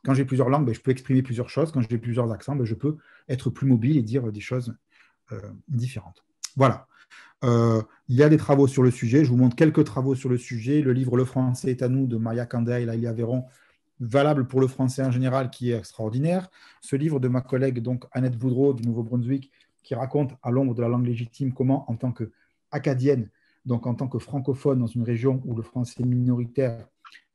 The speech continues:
elle a dû intérioriser une forme d'insécurité linguistique, une forme de domination du français et notamment du français de France, qu'elle vit encore aujourd'hui.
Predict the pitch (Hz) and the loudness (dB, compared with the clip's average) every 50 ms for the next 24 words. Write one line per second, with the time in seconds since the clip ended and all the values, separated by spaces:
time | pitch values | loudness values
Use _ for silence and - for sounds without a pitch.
0 | - - 120 110 113 113 110 127 160 165 156 160 _ _ _ _ _ _ _ _ | -12 -8 -6 -4 -4 -2 0 0 -2 -2 -2 -6 _ _ _ _ _ _ _ _
1 | - 147 151 123 139 139 139 139 131 131 127 143 139 127 131 135 123 123 120 151 | 0 0 0 0 0 0 0 2 2 0 0 0 -2 -2 -2 0 0 2 2 2
2 | 156 151 - 147 139 - 135 131 131 - 127 127 127 120 117 - - 156 147 - | 2 2 0 -2 -4 -2 -4 -4 -2 0 0 0 0 0 -4 -6 -8 -8 -6 -4
3 | 117 113 - - 139 131 123 113 113 110 107 143 139 147 139 139 127 - - 147 | -6 -6 -2 -2 -2 -2 0 0 -2 2 2 2 2 2 2 0 -2 -2 0 0
4 | 139 127 - _ _ - - _ _ _ _ - 127 120 117 131 180 156 - - | 0 0 -4 _ _ -20 -20 _ _ _ _ -6 -6 -4 -2 0 -2 -2 -2 -2
5 | 160 160 151 156 - 160 156 147 131 - _ _ _ _ - - 123 131 127 135 | -2 -2 -2 0 2 2 2 2 0 -6 _ _ _ _ -4 0 2 2 2 2
6 | 135 131 131 127 127 120 117 - 123 117 117 - 113 117 123 - - 175 190 180 | 2 2 2 2 2 0 -2 -4 -4 -6 -4 -4 -4 -6 -4 -2 -2 -2 -2 -2
7 | - - - 156 147 131 131 135 131 120 117 117 101 104 101 98 101 101 117 156 | -4 0 2 2 2 4 2 0 0 0 0 -4 -8 -8 -10 -10 -10 -10 -10 -10